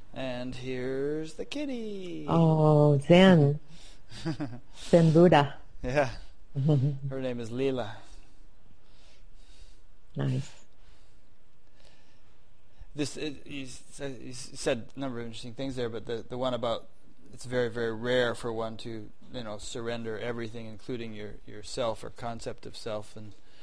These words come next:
Speaker 1: um, you, usually one under-,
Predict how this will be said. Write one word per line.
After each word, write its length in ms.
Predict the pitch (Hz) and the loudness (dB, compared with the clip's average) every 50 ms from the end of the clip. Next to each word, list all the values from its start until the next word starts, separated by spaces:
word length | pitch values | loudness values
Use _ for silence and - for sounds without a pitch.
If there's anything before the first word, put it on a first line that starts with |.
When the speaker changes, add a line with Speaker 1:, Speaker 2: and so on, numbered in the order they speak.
| - - - - - - - | -8 -8 -10 -10 -10 -8 -6
Speaker 1:
um, 420 | - 123 120 117 113 110 110 113 110 - - - - - - - - - - - - - - - - - - - - - - - - - | -4 -4 -4 -4 -4 -6 -6 -8 -10 -10 -10 -10 -10 -10 -10 -10 -10 -12 -12 -10 -10 -10 -10 -10 -10 -10 -10 -10 -10 -10 -10 -10 -10 -8
you, 200 | - 127 113 - - - - - - - - - - | -8 -8 -8 -8 -10 -10 -10 -10 -10 -10 -10 -8 -2
usually 320 | - 160 185 170 160 165 147 | 2 4 4 6 6 6 6
one 220 | 135 135 131 127 | 6 4 2 2
under-, 180 | 123 123 120 | 0 -2 -4